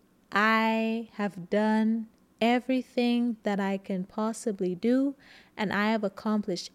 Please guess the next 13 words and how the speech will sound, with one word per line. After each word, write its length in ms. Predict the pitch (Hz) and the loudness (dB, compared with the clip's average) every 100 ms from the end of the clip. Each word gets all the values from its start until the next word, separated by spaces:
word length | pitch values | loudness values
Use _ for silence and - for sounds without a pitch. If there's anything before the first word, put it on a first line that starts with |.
| - | 0
everything 960 | 233 240 247 247 - 247 233 214 190 196 _ _ _ | 2 2 0 -2 0 0 2 2 0 -4 _ _ _
that 240 | 196 208 - | -2 -2 0
I 180 | 202 214 | 0 0
have, 360 | 196 208 180 - _ _ _ _ - | 0 -2 -4 -10 _ _ _ _ -2
that 240 | 190 - - | 0 0 0
I 220 | 208 208 | 0 0
was 260 | 208 196 196 | 0 -2 0
meant 360 | 202 214 214 | 0 0 -2
to 200 | - 214 | -2 -2
accomplish 880 | 185 - - 208 220 254 269 262 - - _ _ | -2 -4 -2 -2 0 0 0 -2 -8 -20 _ _
as 260 | 214 196 196 | -2 -2 -2
the 160 | - 180 | -4 -6
current 520 | - - 226 220 | -8 -4 0 0